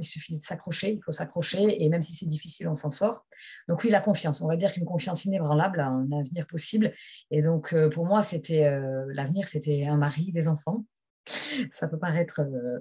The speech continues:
voilà, un peu simplé, mais, euh, voilà, moi, c'est ça qui m'a tenue. Un, un mari, des enfants, euh, voilà, ça, j'ai confiance. J'ai confiance. C'est, ma vie, elle n'est pas là. Ma vie, elle n'est pas là, elle n'est pas comme ça, c'est pas ça ma vie. Ma vie, elle est ailleurs, elle est différente.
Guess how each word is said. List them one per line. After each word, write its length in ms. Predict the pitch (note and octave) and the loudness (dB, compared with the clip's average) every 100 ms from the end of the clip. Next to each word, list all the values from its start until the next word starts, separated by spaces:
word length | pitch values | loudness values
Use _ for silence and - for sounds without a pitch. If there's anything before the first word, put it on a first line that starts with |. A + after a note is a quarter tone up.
| - | -4
voilà, 220 | D3 C#3 | -2 0
un 180 | C#3 C3+ | 0 -2
peu 260 | C3 C#3 C3 | -2 -2 0
simplé, 460 | D#3+ D3+ G#3 C4 G#3 | 2 2 4 4 4
mais, 260 | F#3 E3+ | 4 6
euh, 160 | D#3 D3+ | 8 6
voilà, 220 | F#3 D3 | 4 4
moi, 140 | D#3+ G#3 | 2 0
c'est 120 | G#3+ | -2
ça 140 | A#3 | -4
qui 100 | - | 0
m'a 140 | G3 F3 | 0 4
tenue. 260 | G3 A#3+ - - _ _ | 4 4 0 -18 _ _
Un, 160 | E3+ F3 | 0 2
un 180 | F#3 | 2
mari, 280 | F3 F3 F3+ | 4 4 4
des 140 | F3 E3 | 4 2
enfants, 440 | D#3 F#3+ G3+ F3 | 2 2 4 4
euh, 240 | C3 B2+ B2 C3+ | 4 2 -2 -2
voilà, 240 | D3 C3+ | 0 0
ça, 240 | D3 B2+ A#2+ _ _ - | -2 -6 -10 _ _ -6
j'ai 120 | D#3+ | -2
confiance. 420 | F#3 D#3 C#3 - | 0 2 0 -2
J'ai 180 | D#3+ D#3 | -4 -2
confiance. 440 | E3+ D#3+ A3+ A#3+ - - - | 0 0 2 0 -2 -12 -8
C'est, 260 | G3 - | -6 -2
ma 140 | G3 F#3+ | 0 2
vie, 180 | G#3 | 4
elle 80 | A3 | 4
n'est 60 | E3+ | 4
pas 100 | E3 | 0
là. 200 | B2+ - D3 | 0 -4 -2
Ma 120 | D#3 | 0
vie, 140 | E3+ | 0
elle 80 | E3+ | 0
n'est 80 | D#3 | 0
pas 100 | E3+ | 0
là, 120 | F3+ | 0
elle 80 | F#3 | 0
n'est 40 | |
pas 120 | D#3+ D#3+ | -4 -4
comme 100 | D#3 | -6
ça, 140 | F3 | -6
c'est 100 | - | -8
pas 120 | F3 | -8
ça 120 | - E3+ | -6 -2
ma 120 | D3+ | -2
vie. 180 | C3 C3 | -2 -2
Ma 100 | D#3+ | 0
vie, 160 | D#3 F3+ | 2 2
elle 120 | D3+ | 2
est 200 | C#3 - - - | 2 -4 -14 -4
ailleurs, 340 | F3 F#3 G3+ | 0 4 4
elle 80 | D#3+ | 4
est 60 | D3 | 2
différente. 500 | D3 D3+ C#3+ G3+ | 2 0 0 -2